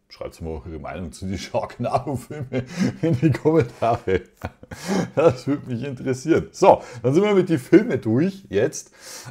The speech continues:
Ähm, ich hab aber noch zwei Sachen. Moment. Und zwar hab ich mal wieder zwei Platten gekauft. Also Schallplatten, ja. Und zwar zum einen <clears throat> hab ich hier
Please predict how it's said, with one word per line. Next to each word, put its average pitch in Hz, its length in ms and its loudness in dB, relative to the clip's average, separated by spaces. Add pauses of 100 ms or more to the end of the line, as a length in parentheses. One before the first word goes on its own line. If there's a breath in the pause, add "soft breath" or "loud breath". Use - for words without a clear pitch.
(140)
Ähm, 123 380 2
ich 110 200 0
hab 120 220 2
aber 127 160 2
noch 135 200 0
zwei 135 260 0
Sachen. 156 500 2 (180)
Moment. 101 380 -4 (3000 soft breath)
Und 113 100 -2
zwar 107 180 4
hab 135 80 4
ich 127 40 0
mal 113 160 0
wieder 120 180 -2
zwei 95 200 0
Platten 92 320 -2
gekauft. - 320 -14
Also 80 220 -6 (400)
Schallplatten, 87 840 -4 (100)
ja. 87 320 -6 (960)
Und 107 140 -2
zwar 90 260 -2
zum 104 280 -6 (100)
einen 160 680 0 (140)
<clears throat> 143 600 4 (500)
hab - 240 -2
ich - 120 -12
hier 110 440 0